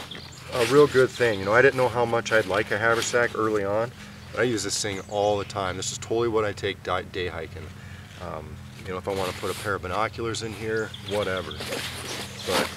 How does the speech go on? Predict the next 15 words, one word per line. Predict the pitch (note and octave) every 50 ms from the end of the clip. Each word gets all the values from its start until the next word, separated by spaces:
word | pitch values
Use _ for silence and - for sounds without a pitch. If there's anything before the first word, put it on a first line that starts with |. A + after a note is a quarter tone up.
| - - - -
as | A2+ A2 G2
you | A2+
can | G#2+ A#2 A2
see, | - - - B2+ B2 A2+
I | G#2
mean, | G2 F#2+ F#2+ F#2+
there's | F#2 F#2 F#2 F#2 F2 - - - - - - - - - - - - - - - - - - - - - - -
plenty | - - A2+ B2 B2+
of | A#2+ G#2
strap, | - - - - - A2+ G#2+ A2 A2+ A#2 A#2+ A#2 - - - - - - - - - - - - - - -
good | - B2 A#2 -
sturdy | - - - B2 B2 A#2+ A2+
construction, | - - G#2 F#2 - - - A2 A2 G#2 - - A2+ A2 A2 - - - - - - - - - - - - - - - - - - - - - - - - - - - - - - - - - - - - - - - - - - - - - - -
plenty | - - A#2+ A#2+ B2 B2 A#2
of, | A2 G#2 G2+ F#2+ F2+